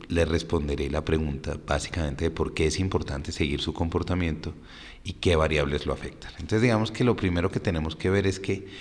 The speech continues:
estamos viviendo un escenario global de altas tasas en los bonos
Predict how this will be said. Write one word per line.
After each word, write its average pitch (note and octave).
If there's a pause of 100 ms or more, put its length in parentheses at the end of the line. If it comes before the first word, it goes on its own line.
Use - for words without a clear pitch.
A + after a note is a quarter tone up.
(280)
estamos F2
viviendo E2
un E2+
escenario D#2
global D2+ (640)
de D2+
altas D2+
tasas D2 (580)
en D#2
los D2+
bonos D#2